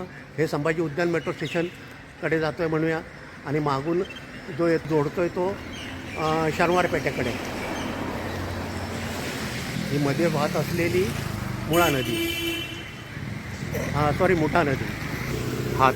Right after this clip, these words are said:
तो ब्रिज, विण्याच्या आकाराचा होत असलेला, हो, ब्रिज समोर संभाजी उद्यान मेट्रो स्टेशन.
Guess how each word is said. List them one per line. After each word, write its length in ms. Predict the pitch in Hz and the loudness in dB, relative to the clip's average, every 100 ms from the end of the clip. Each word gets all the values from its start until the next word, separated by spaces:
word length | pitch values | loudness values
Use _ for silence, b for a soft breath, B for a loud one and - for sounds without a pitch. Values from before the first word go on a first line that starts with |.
| - | 4
तो 80 | |
ब्रिज, 280 | 131 131 123 - - - - - - 143 | 2 2 2 0 -6 -6 -6 -6 -6 2
विण्याच्या 380 | 131 135 131 135 | 4 4 4 2
आकाराचा 500 | - 139 135 123 135 | 4 4 4 2 0
होत 260 | 123 127 | 2 0
असलेला, 420 | 127 - 127 127 135 170 - - - - - - - - - - - - - - - - - - - - - - - - - - - - - 131 | -2 -2 -2 0 -2 -4 -10 -12 -12 -12 -12 -12 -14 -14 -14 -14 -12 -14 -14 -14 -14 -14 -16 -14 -14 -14 -14 -14 -14 -16 -16 -14 -14 -14 -10 -8
हो, 440 | 135 117 117 123 123 135 | -6 -4 -2 -4 -4 0
ब्रिज 280 | 139 131 156 - - - - - - - - | 2 2 0 -8 -14 -14 -14 -12 -12 -10 -2
समोर 300 | 120 120 127 | 0 2 2
संभाजी 400 | 117 131 131 135 | 2 2 2 2
उद्यान 280 | 135 127 135 | 2 2 2
मेट्रो 280 | 131 120 123 | 2 0 0
स्टेशन. 380 | 139 123 156 | 0 0 0